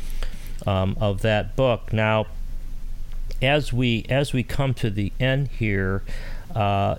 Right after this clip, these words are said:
in the beginning, I, I talked about sort of the, the spectrum of, of dreaming,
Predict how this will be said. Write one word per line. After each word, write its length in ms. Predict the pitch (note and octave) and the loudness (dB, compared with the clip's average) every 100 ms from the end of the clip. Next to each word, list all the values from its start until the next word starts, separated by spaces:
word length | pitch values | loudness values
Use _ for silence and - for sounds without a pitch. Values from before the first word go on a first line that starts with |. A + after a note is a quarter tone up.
| - | -2
in 180 | A#2 A#2 | 0 0
the 60 | |
beginning, 720 | A2 A2+ - E3 C#3 A#2+ A2+ - | 0 -2 0 2 4 2 0 0
I, 280 | A2+ A2 - - | 0 0 -2 -2
I 120 | A2+ | -2
talked 400 | - D#3+ D#3 - | 2 2 2 0
about 760 | A#2 A2+ A2 G#2+ G2+ - - - - - - - - - - - | 0 2 4 2 0 -2 -2 -4 -4 -4 -6 -10 -10 -10 -8 -6
sort 320 | - C#3+ C#3 | -2 0 2
of 340 | A2+ F#2+ - - - - | 2 0 -4 -8 -8 -8
the, 300 | G#2 - - - - | -6 -6 -8 -8 -2
the 200 | A2 G2 | -2 0
spectrum 880 | - - - B2 - G#2+ G2+ G2 F#2+ - | -2 -2 -2 -2 -2 0 2 0 0 -2
of, 480 | G#2 G2 F#2+ A2 - - - - - - | 0 2 2 0 -4 -8 -10 -10 -10 -2
of 220 | G2 F2 | -2 -2
dreaming, 760 | - G#2+ A#2 A2 F#2+ G2 F#2+ | -2 2 2 4 2 2 0